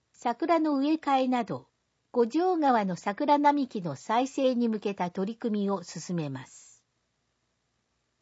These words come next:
五、持続可能な街。市政の基本は、市民との協働、国や県、民間企業との連携によって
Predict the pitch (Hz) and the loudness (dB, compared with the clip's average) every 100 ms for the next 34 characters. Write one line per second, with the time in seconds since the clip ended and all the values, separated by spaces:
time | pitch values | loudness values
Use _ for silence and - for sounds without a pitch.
0 | _ _ _ _ _ _ _ _ - 226 | _ _ _ _ _ _ _ _ -4 -2
1 | 220 - _ _ _ _ _ _ _ _ | -2 -6 _ _ _ _ _ _ _ _
2 | - 269 262 381 403 415 349 339 339 339 | -6 -4 0 0 0 0 2 2 2 2
3 | 330 320 302 285 262 247 - 247 214 - | 2 4 4 4 2 -2 -6 -8 -8 -10
4 | _ _ _ _ _ _ _ _ _ _ | _ _ _ _ _ _ _ _ _ _
5 | _ _ _ _ _ _ _ _ _ - | _ _ _ _ _ _ _ _ _ -6
6 | - 392 - 339 302 233 180 202 - 233 | 0 0 0 0 2 0 -2 -8 -4 -2
7 | 220 202 180 165 175 _ _ _ _ _ | 0 -2 -2 -4 -8 _ _ _ _ _
8 | - 359 403 359 302 233 175 - 233 226 | -6 -4 -2 -2 0 0 0 -2 2 2
9 | 214 196 180 156 165 _ _ _ _ _ | 2 0 -2 -4 -8 _ _ _ _ _
10 | 302 302 359 370 339 - 294 247 170 _ | -2 0 0 0 -2 -2 -2 0 -4 _
11 | 240 349 370 - 330 349 - 320 330 294 | -2 -2 -2 -2 0 0 0 0 2 2
12 | 262 202 175 156 214 269 - 262 254 240 | 0 -2 -2 -2 -2 -2 -2 0 2 2
13 | 233 220 220 _ 180 175 | 0 0 -4 _ -10 -10